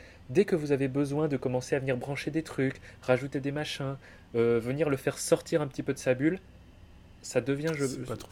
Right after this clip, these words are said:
Speaker 2: fait, hein.
Speaker 1: aujourd'hui encore un peu compliqué, moi, je trouve.
Speaker 2: Hmm. Ouais, je suis d'accord avec toi.
Speaker 1: Voilà. Donc, euh, toi, pareil, que, pour l'utilisation que t'en fais, euh, justement,
Speaker 2: Bah,
Speaker 1: qui est peut-être un peu plus sporadique, est-ce qu'il y a
Speaker 2: ouais.
Speaker 1: des choses, euh
Speaker 2: Moi, mon utilisation, c'est vrai qu'elle est moins professionnelle que la tienne, donc, euh, j'ai moins ces problèmes de hardware.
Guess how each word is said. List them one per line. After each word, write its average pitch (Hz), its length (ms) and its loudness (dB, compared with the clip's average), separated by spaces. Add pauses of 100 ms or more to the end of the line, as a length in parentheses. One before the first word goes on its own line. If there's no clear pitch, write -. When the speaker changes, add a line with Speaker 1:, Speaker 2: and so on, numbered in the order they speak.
Speaker 2:
fait, 123 100 -14
hein. 117 60 -8
Speaker 1:
aujourd'hui 131 420 -2
encore 123 240 -4
un 117 60 -2
peu - 120 -6
compliqué, 110 400 -8
moi, 90 160 -10
je 92 60 -10
trouve. - 220 -14
Speaker 2:
Hmm. - 1080 -14
Ouais, 117 160 -6
je - 60 -18
suis 123 100 -8
d'accord 113 200 -4
avec 104 120 -6
toi. - 160 -18 (1200)
Speaker 1:
Voilà. 104 300 2 (220)
Donc, 107 240 -8
euh, 101 580 0
toi, 156 220 2
pareil, 143 300 6
que, 113 320 0 (120)
pour 110 140 -2
l'utilisation 113 540 2
que 120 60 -10
t'en 113 140 0
fais, 127 280 4
euh, 95 640 2
justement, 113 400 -2
Speaker 2:
Bah, 131 80 -4
Speaker 1:
qui - 60 -8
est 98 40 -6
peut-être - 260 -6
un 101 60 -4
peu 104 120 -6
plus 113 180 -10
sporadique, 110 640 -2
est-ce 107 160 -4
qu'il 139 120 -4
y 123 40 4
a - 20 6
Speaker 2:
ouais. 117 60 2
Speaker 1:
des 117 80 2
choses, 110 340 -2
euh 98 180 -2 (320)
Speaker 2:
Moi, 123 300 -4
mon 113 240 -2
utilisation, 113 540 -6
c'est 117 140 -6
vrai 110 80 -2
qu'elle 101 160 -6
est 95 40 -4
moins 104 240 0
professionnelle 110 560 -8
que 107 120 -10
la 98 80 -4
tienne, 131 340 -4
donc, 98 240 -8
euh, 98 80 -4
j'ai 95 220 -4
moins 107 480 0
ces 113 260 -6
problèmes 104 500 -2
de 101 180 -6
hardware. 107 500 -2